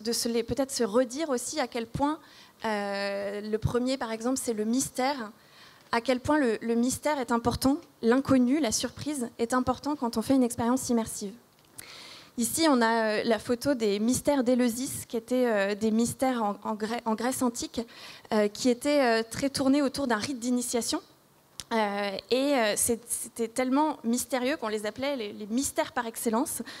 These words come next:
Et c'est d'ailleurs des, des rites dont on n'a pas vraiment eu d'écho, puis tellement ils étaient gardés secrets. Euh, et il y avait vraiment cette conservation de ce secret-là pour que, euh, tous les participants puissent, euh, avoir vraiment, euh, ce, ce rite qui soit actif au moment de,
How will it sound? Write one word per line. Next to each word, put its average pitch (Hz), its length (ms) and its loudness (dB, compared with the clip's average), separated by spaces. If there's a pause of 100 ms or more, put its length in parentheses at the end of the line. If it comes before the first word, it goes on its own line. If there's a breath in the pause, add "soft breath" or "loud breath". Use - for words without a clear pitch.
(360 loud breath)
Et 240 100 6
c'est 285 240 0
d'ailleurs 254 400 2
des, 226 240 2
des 208 160 2
rites 240 300 -6
dont 226 220 -2
on 240 60 4
n'a 220 140 4
pas 254 360 0 (120)
vraiment 262 600 0 (180)
eu 339 300 0
d'écho, 262 500 -2
puis - 100 -10 (200)
tellement 285 240 2
ils 285 100 -6
étaient 285 220 -10
gardés 254 320 -2
secrets. 262 420 -4 (640 loud breath)
Euh, 208 260 4
et 226 60 4
il 233 60 2
y 247 40 6
avait 240 160 2
vraiment 277 280 0
cette 233 540 -4
conservation 311 840 0
de 254 120 0
ce 226 220 -8
secret-là 277 680 -2 (340 loud breath)
pour 381 220 -4
que, - 100 -6
euh, 311 400 0
tous - 80 -2
les 320 100 4
participants 277 600 -4
puissent, - 380 -6
euh, 226 120 -4 (520)
avoir 233 320 -4
vraiment, 269 460 2
euh, 233 120 0
ce, - 300 -4
ce 233 180 -2
rite 254 300 -2
qui 240 120 -10
soit 240 180 -2
actif - 400 -8
au 233 60 2
moment 226 320 0
de, 226 240 -2